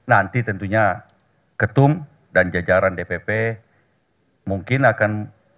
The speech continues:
kan sekarang sudah ada kontak-kontak sebelumnya kan. Kalau dengan P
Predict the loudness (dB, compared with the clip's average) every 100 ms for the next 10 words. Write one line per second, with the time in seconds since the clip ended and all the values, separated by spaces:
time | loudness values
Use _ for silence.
0 | _ 2 6 6 6 8 8 8 4 0
1 | 0 0 0 -2 -4 -2 0 2 0 -4
2 | _ _ _ _ -4 -2 0 0 2